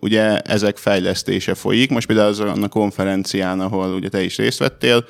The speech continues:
ö, nagyon sok előadó ugye ezekről, ö, mesélt, ugye a-, az alternatív, egyrészt, hogy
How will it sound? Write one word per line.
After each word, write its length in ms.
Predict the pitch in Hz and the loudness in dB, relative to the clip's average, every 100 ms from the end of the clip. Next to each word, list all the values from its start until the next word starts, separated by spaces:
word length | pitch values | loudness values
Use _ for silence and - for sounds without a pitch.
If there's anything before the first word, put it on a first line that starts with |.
| - - | -10 -20
ö, 440 | - 104 101 101 101 | 0 4 4 4 4
nagyon 300 | 107 110 101 | 4 4 2
sok 220 | 95 101 110 | 2 0 0
előadó 480 | 104 98 101 107 | 0 0 0 0
ugye 400 | 101 98 98 95 - - - | 0 2 2 2 -2 -8 -6
ezekről, 640 | 101 95 - 95 92 90 | -2 -2 -2 0 0 0
ö, 440 | 98 95 92 90 90 92 85 - | -2 -2 0 0 -2 -2 -4 -2
mesélt, 420 | 107 120 131 123 | -2 0 2 2
ugye 200 | 110 95 | 2 2
a-, 360 | 87 92 92 - | 2 0 -2 -4
az 200 | - 87 | -6 -2
alternatív, 720 | 98 107 110 98 - 98 92 104 - - - 101 - | 2 2 0 -2 -2 -2 -2 -6 -18 -18 -10 -10 -8
egyrészt, 340 | - 101 98 - | -6 -4 -4 -2
hogy 160 | 98 | -4